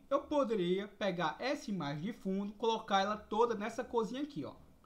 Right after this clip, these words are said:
E esse objeto imagem sobre ela. E aí daria uma aparência como se eu tivesse atribuído diretamente ao meu, ao meu controle multipage, a página um, beleza?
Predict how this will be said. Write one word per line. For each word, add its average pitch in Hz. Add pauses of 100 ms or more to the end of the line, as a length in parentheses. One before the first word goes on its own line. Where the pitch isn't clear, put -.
(520)
E 254
esse 240
objeto 175
imagem 254
sobre 320
ela. 185 (260)
E -
aí 269
daria 240
uma 226
aparência 247
como 240
se 220
eu 262
tivesse 247
atribuído 233
diretamente 233
ao 233
meu, 208 (680)
ao 214
meu 226
controle 226
multipage, 220
a 175
página 214
um, 180
beleza? 180